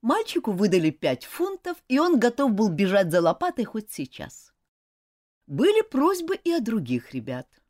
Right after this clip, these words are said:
Кому-то отказывали, а кому-то шли навстречу, обязательно соблюдая принцип справедливости. Следующими на повестке были жалобы и претензии. «Кто-то хочет что-либо сказать?» —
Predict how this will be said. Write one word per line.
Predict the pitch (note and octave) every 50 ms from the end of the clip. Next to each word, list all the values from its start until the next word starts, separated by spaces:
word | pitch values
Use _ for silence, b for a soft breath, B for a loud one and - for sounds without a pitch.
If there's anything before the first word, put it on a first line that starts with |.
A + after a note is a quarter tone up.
| _ _ -
Кому-то | C#4+ D#4+ G#4 A4+ A4+ - F#3 C3+
отказывали, | B2+ _ - - B3 D#4+ F4 D#4+ E4 D4 D#4 D#4 C#4+ D4 D4 _ _ _ _ _ _ _ -
а | C4
кому-то | B3+ D4+ D#4 F#4 A4 A4+ - E4 G#3+
шли | - - B3+ E4+ F4+
навстречу, | F4 D#4+ - - - - G3+ F#3 F#3 F#3 E3+ - - D#3+
обязательно | D3 C3+ B2+ D3 C3+ B2 F3 A#3+ D#4 - - F4 D#4+ D#4+
соблюдая | D4 - - D#3 C3+ C3 C3+ A#2+ A2+ D3 F#3 A#3 A#3+ A#3
принцип | _ - - B2+ C3+ C#3+ - - A2+ -
справедливости. | - _ - D#3+ D3+ C3 - - - - - - - - - - _ - _ _ _ _ _ _ _ _ _ _ _ _ _ _ _ _ _ _ _ _ _ _ _ _
Следующими | - - - A#2+ A2+ D3+ A#3+ C#4 C#4+ E4+ E4 E4 - - - C#4+ C#4+ C#4
на | C#4 C#4
повестке | - C4+ C4 B3 B3+ B3+ B3+ - - - _ - B3+ B3+ -
были | - C3+ F3 C#4 E4+ F4 B3
жалобы | C#3+ A#2 C3 D3+ F3 F#3+ G3 F3 E3 F#3
и | - -
претензии. | - - - B2+ _ - F#2 F#2 F#2 E2 - - - D2 - - _ _ _ _ _ _ _ _ _ _ _ _ _ _ _ _ _ _ _ _ _ _ _ _ _ _
«Кто-то | - - E4 D#4+ - D#4+ F4
хочет | - - B4+ A#4+ - G4 -
что-либо | - - - B3 G#3 G3 E3+ F#3+
сказать?» — | - - - G#3 F#3+ D3+ C#3+ C3+ C3+ C3 - - -